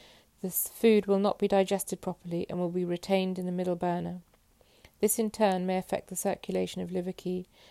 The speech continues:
and impair the smooth flow of qi in the middle burner, caudi-, causing abdominal distension, hypochondriac pain, and irritability. This situation corresponds to earth insulting wood,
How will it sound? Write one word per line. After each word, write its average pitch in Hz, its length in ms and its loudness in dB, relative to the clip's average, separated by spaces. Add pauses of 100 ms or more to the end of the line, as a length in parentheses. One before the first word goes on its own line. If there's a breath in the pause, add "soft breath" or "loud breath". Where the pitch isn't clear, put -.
(140 soft breath)
and 180 160 2
impair 196 320 2
the 190 80 -4
smooth 202 400 0
flow 190 300 0
of 190 120 -6
qi 180 240 -2
in 180 80 -2
the 180 60 -2
middle 180 240 -2
burner, 175 420 -4
caudi-, 180 380 -4 (240)
causing 190 420 -2
abdominal 185 480 -2
distension, 175 720 -8 (480 soft breath)
hypochondriac 190 720 0
pain, 175 360 -6
and 175 220 -8
irritability. 175 800 -6 (800 loud breath)
This 233 140 2
situation 190 580 2
corresponds 180 640 -2
to 180 240 -4 (100)
earth 190 360 2
insulting 180 580 -4
wood, 175 240 -4